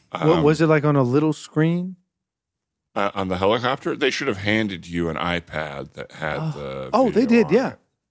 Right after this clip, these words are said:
Speaker 2: and you missed the video.
Speaker 1: Well,
Speaker 2: You
Speaker 1: they had
Speaker 2: know.
Speaker 1: other apps on it. I didn't, I didn't know.
Speaker 3: I couldn't figure out how to turn it on.
Speaker 2: Really, the iPad?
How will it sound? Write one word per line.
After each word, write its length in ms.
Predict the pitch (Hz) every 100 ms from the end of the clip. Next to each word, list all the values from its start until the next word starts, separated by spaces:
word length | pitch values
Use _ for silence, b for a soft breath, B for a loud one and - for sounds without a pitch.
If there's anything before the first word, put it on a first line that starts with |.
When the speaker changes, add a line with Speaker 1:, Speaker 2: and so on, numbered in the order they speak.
| _ _
Speaker 2:
and 100 | 87
you 80 | 78
missed 260 | 76 -
the 60 | 76
video. 420 | 73 71 71 69 _ _ _ _ _ _ _ _ -
Speaker 1:
Well, 140 | 160 160
Speaker 2:
You 60 |
Speaker 1:
they 100 | 151
had 100 | 147
Speaker 2:
know. 60 | 143
Speaker 1:
other 140 | 135
apps 440 | 120 139 135 - 139
on 160 | 123 123
it. 40 | _ _ _
I 80 | 151
didn't, 100 | 165 170
I 60 |
didn't 180 | 151 151
know. 320 | 143 131 123 - _ _
Speaker 3:
I 100 | 131
couldn't 280 | 135 160 151
figure 240 | 147 127 131
out 60 |
how 100 | 127
to 80 | 117
turn 240 | - 120
it 80 | 104
on. 400 | 98 107 92 95 - _ _ _ _ _ _ _
Speaker 2:
Really, 280 | 104 120 101
the 100 | 87
iPad? 480 | 90 90 - 76